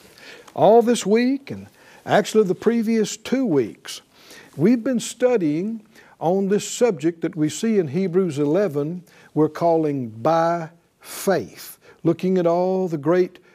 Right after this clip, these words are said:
heroes of faith in Scripture. Hebrews ten and thirty-eight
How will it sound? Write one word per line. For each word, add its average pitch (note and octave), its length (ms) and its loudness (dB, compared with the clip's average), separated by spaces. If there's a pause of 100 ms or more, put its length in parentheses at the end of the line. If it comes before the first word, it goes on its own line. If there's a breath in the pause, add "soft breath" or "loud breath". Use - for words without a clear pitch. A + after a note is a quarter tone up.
heroes C#3+ 840 0
of C#3 180 -6
faith - 540 -6 (380 soft breath)
in C#3+ 160 -2
Scripture. - 600 -2 (1040 loud breath)
Hebrews A3+ 480 4
ten B3 380 0
and D3+ 140 0
thirty-eight F3+ 720 2